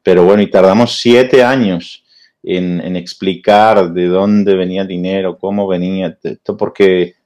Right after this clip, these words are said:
la Corte Suprema puso una, una pericia contable de doce contadores especializados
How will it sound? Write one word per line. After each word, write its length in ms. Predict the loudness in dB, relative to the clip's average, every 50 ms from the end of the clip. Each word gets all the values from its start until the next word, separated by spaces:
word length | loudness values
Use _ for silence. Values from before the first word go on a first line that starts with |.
| _ -10
la 160 | -8 -8 -6
Corte 300 | -4 -4 -4 -4 -4 -6
Suprema 600 | -6 -6 -6 -2 0 2 2 2 2 0 -2 -4
puso 640 | -8 -8 -6 -6 -6 -4 0 0 2 0 0 -4 _ _ -12
una, 800 | -10 -8 -6 -6 -4 -4 -4 -4 -2 -4 -4 -4 -6 -8 -10 -12 _ _ -20 -20 _ _ _ _ _
una 280 | -6 -4 -4 -2 0 0
pericia 480 | 2 2 4 2 2 2 2 0 2
contable 560 | 2 0 -2 -2 0 2 2 2 4 4 2
de 140 | 2 2 0
doce 460 | 0 2 2 2 2 2 2 -2 -4
contadores 600 | -4 -4 -4 -4 0 0 0 2 2 0 0 -2
especializados 1300 | -4 -8 -8 _ -12 -10 -6 -4 -4 -4 -4 -6 -6 -2 0 0 0 0 0 -2 -4 -6 -10 -18 -20 _